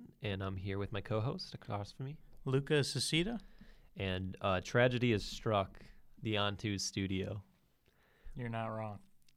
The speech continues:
Speaker 1: We recorded the Wallace and Gromit Curse of the Were-Rabbit episode. And when I went to go edit it,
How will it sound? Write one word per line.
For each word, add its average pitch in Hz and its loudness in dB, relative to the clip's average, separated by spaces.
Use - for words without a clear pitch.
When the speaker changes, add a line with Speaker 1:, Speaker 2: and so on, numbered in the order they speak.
Speaker 1:
We 107 4
recorded 107 6
the 110 2
Wallace 107 6
and 110 0
Gromit 98 -2
Curse - -6
of 120 -2
the 104 0
Were-Rabbit 101 -4
episode. - -10
And - -8
when 110 -2
I - -4
went 104 -2
to - -2
go 104 0
edit 101 0
it, - -8